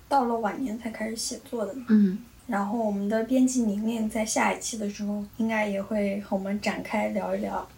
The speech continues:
Speaker 2: 对。
Speaker 1: 她是成为作家的契机以及心路历程。
Speaker 2: 嗯。是的。然后我觉得杨本芬她的故事其实是向我们展示了两位很坚强的女性，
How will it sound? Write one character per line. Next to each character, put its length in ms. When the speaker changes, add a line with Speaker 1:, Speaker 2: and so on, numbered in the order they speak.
Speaker 2:
对。 100
Speaker 1:
她 80
是 340
成 180
为 140
作 240
家 360
的 100
契 280
机 220
以 80
及 240
心 260
路 180
历 200
程。 180
Speaker 2:
嗯。 220
是 200
的。 140
然 100
后 80
我 120
觉 180
得 160
杨 260
本 220
芬 320
她 160
的 80
故 180
事 140
其 160
实 80
是 140
向 240
我 80
们 200
展 220
示 120
了 100
两 240
位 120
很 240
坚 280
强 280
的 120
女 200
性， 300